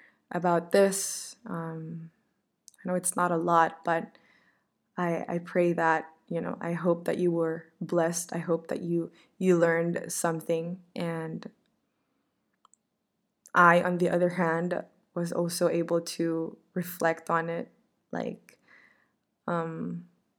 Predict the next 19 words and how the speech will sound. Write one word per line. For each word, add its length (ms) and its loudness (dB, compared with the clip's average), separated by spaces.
I, 120 0
I 100 2
really 300 4
gotta 240 6
be 160 2
honest, 460 2
like, 180 -4
it's 340 -10
making 320 -2
me 120 0
kinda 340 4
emotional 640 2
too. 480 0
And, 460 -6
um, 480 -10
yeah, 180 -4
it 140 -4
just 240 -2
really 440 4